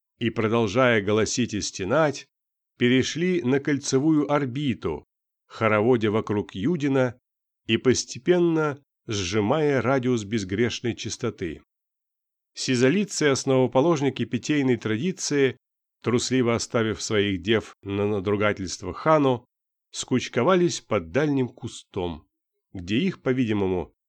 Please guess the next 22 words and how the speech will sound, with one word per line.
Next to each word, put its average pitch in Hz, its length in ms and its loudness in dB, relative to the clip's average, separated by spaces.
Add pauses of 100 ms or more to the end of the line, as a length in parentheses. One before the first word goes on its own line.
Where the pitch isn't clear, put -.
(120)
ждали 151 380 0
бутылки 120 760 -4
с 95 140 -6
гонораром, 92 800 0 (600)
и 107 120 -4
там, 104 280 -2
утолив 95 360 -2
жажду, 90 580 -2 (420)
затеяли 151 580 2
вялую 180 360 4
драку, 90 600 -2 (280)
которая 110 600 0
закончилась 139 920 -2 (220)
всеобщим 120 760 -4
сном 101 560 -6
в - 120 -20
повалку. 82 640 -8 (840)
Юдин 160 560 2
не 131 120 4
без 120 200 -2
помощи 156 480 0
черного 120 540 0